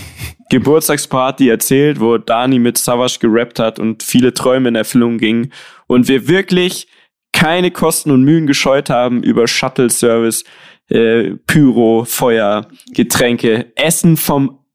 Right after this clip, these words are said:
Speaker 2: Allerfeinsten, würde ich mal
Speaker 1: Mhm.
Speaker 2: behaupten. Also Steaks, Garnelen bis zum Umfallen. Und alles, was wir wollten, war, dass die Leute spenden, also unsere Gäste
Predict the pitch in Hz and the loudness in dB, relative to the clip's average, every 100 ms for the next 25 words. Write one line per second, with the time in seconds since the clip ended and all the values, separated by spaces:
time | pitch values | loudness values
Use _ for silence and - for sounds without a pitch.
0 | _ 175 196 131 - 107 98 101 - 110 | _ 0 2 2 -2 -4 -2 -2 -2 0
1 | 98 101 95 101 95 98 101 - 160 175 | 2 0 0 0 2 0 0 0 0 0
2 | - 107 107 113 107 - - - _ - | 0 0 2 0 0 -6 -20 -20 _ -8
3 | - - 160 127 123 - - - _ _ | -8 -2 0 0 -2 -4 -8 -10 _ _
4 | 143 127 135 143 135 127 123 123 135 - | -2 2 2 4 2 0 -2 0 0 0
5 | 139 131 131 127 123 117 117 - - - | 0 0 -2 -2 -2 -2 -2 -6 -18 -20
6 | _ _ _ _ _ 151 156 - 208 226 | _ _ _ _ _ -2 0 0 0 2
7 | 226 - 156 156 156 151 143 165 170 165 | 0 -2 -2 0 0 2 2 2 0 -2
8 | 156 123 135 139 151 - _ _ - - | -2 0 0 0 -2 -8 _ _ -20 -20
9 | _ 120 135 - - 113 127 151 151 156 | _ 0 0 0 0 2 4 2 2 0
10 | 147 - - 135 139 135 131 139 - _ | -2 -4 -2 0 0 -2 -2 -2 -8 _
11 | _ - 110 110 170 202 185 160 143 - | _ -2 0 2 2 2 2 0 0 -2
12 | - 98 | -4 -6